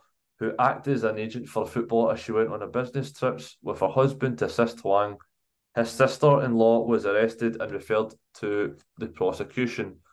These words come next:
So the K F A will con-, um, the K F A announced that it has decided to exclude Hwang Ui-jo from the national team until the results of the investigation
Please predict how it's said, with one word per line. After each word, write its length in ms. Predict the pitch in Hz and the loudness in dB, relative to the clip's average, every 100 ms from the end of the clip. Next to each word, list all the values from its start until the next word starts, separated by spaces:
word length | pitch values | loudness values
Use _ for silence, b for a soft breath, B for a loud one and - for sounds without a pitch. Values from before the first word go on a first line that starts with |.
| _ _ _ _ _ | _ _ _ _ _
So 120 | - | 0
the 100 | 123 | 0
K 280 | 117 165 170 | 2 4 6
F 200 | 160 147 | 6 4
A 200 | 127 131 | 2 4
will 160 | 123 139 | 2 0
con-, 400 | 131 117 113 - _ - | -2 -2 -4 -12 _ 2
um, 360 | 113 110 110 113 | 4 4 0 -4
the 140 | 110 | -12
K 160 | - 151 | 2 2
F 140 | 147 | 4
A 60 | 131 | 2
announced 500 | 117 110 117 120 - | 2 2 2 0 2
that 260 | 110 107 113 | 4 4 0
it 60 | |
has 80 | 110 | -6
decided 560 | 110 - 113 131 135 - | -12 -4 -2 -2 -4 -4
to 120 | 117 | -6
exclude 540 | 113 - 113 113 113 - b _ _ | -6 -8 0 0 0 -12 b _ _
Hwang 340 | 117 131 135 | 4 4 4
Ui-jo 280 | 123 117 123 | -4 -2 -2
from 180 | 113 113 | -4 -6
the 80 | 107 | 0
national 340 | 117 127 135 | 0 0 -10
team 220 | - 120 | -6 -6
until 400 | 107 113 110 110 | -6 -2 0 0
the 80 | 110 | 0
results 400 | 98 104 117 - - | -4 0 0 -2 -8
of 180 | 101 | -8
the 80 | 90 | -8
investigation 920 | 98 101 104 101 92 95 92 113 98 | -4 -2 -2 -8 -4 -2 -2 -6 -8